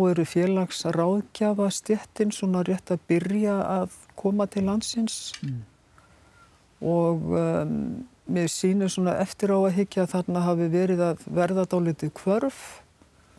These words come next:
Speaker 1: í meðhöndlun. Það er komið, komin erlendis, er farið að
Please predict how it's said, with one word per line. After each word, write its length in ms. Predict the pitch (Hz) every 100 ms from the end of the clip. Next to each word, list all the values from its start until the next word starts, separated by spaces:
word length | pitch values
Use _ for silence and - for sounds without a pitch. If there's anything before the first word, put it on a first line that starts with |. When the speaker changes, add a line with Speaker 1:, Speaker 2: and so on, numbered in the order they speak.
| _ - - _ _ _ _
Speaker 1:
í 220 | 165 165 160
meðhöndlun. 1120 | 160 175 208 196 202 226 - - 220 220 220
Það 200 | - 185
er 80 | 160
komið, 560 | - 175 175 170 156 156 - - - - - - - -
komin 400 | - - 165 151 -
erlendis, 920 | 165 190 202 220 - 214 208 - -
er 200 | - 165
farið 360 | - 180 175
að 360 | 175 175 151 143